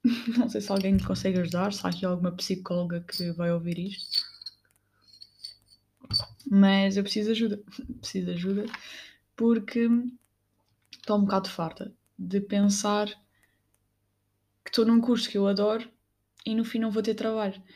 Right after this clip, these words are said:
E custa-me admitir isto, porque cada vez que alguém me diz, "Ah, tenho um, uma pessoa qualquer que estudou cinema,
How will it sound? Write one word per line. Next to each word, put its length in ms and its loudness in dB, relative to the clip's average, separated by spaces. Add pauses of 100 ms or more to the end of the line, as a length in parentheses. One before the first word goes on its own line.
(120)
E 100 -2
custa-me 320 6
admitir 380 6
isto, 300 0
porque 480 -6
cada 220 0
vez 140 4
que 100 -2
alguém 240 4
me 140 4
diz, 140 -2
"Ah, 280 2 (240)
tenho 260 6
um, 600 4
uma 140 4
pessoa 260 0
qualquer 340 0
que 80 -12
estudou 220 0
cinema, 580 0